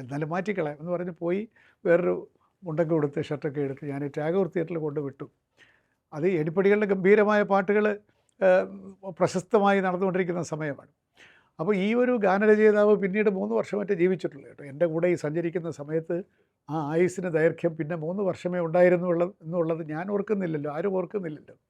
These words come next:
ഇപ്പോഴാണത് അതിൻ്റെ ഒരു ഭാഗ്യം. ആ, പിന്നെ ഞങ്ങളുടെ വീട്ടിൽ അദ്ദേഹം വന്നിട്ടുള്ളത് മദ്രാസിൽ വെച്ച് കണ്ടതൊക്കെ എനിക്കിപ്പോൾ ഓർമ്മ വരികയാണ്. ഏറ്റവും വലിയ ഭാഗ്യം എന്നുള്ള പറയുന്നത് ഇപ്പോൾ, ആ, ചിന്തിച്ചാൽ അത്ഭുതമായിട്ട് തോന്നുന്നത് വയലാർ രാമവർമ്മയും ഞാനും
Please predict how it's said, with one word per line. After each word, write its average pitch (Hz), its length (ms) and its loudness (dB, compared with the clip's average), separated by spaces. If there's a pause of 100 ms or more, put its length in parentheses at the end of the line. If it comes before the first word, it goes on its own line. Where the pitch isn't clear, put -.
(260)
ഇപ്പോഴാണത് 208 500 2 (760)
അതിൻ്റെ 175 260 4
ഒരു 180 80 6 (100)
ഭാഗ്യം. 156 340 2 (680)
ആ, 147 60 0 (320)
പിന്നെ 180 220 -6
ഞങ്ങളുടെ 233 300 -2
വീട്ടിൽ 208 240 2
അദ്ദേഹം 175 280 4
വന്നിട്ടുള്ളത് 160 440 -4 (140)
മദ്രാസിൽ 160 440 -2
വെച്ച് 143 200 -4
കണ്ടതൊക്കെ 175 420 -4
എനിക്കിപ്പോൾ 208 340 -2
ഓർമ്മ 208 220 0
വരികയാണ്. 147 280 -2 (180)
ഏറ്റവും 269 340 0
വലിയ 247 240 2
ഭാഗ്യം 202 280 2
എന്നുള്ള 180 200 0 (360)
പറയുന്നത് 160 460 0 (640)
ഇപ്പോൾ, 202 200 4 (600)
ആ, 156 40 2 (240)
ചിന്തിച്ചാൽ 185 500 4
അത്ഭുതമായിട്ട് 190 580 0
തോന്നുന്നത് 156 420 -2 (640)
വയലാർ 185 340 6
രാമവർമ്മയും 196 540 2
ഞാനും 180 180 2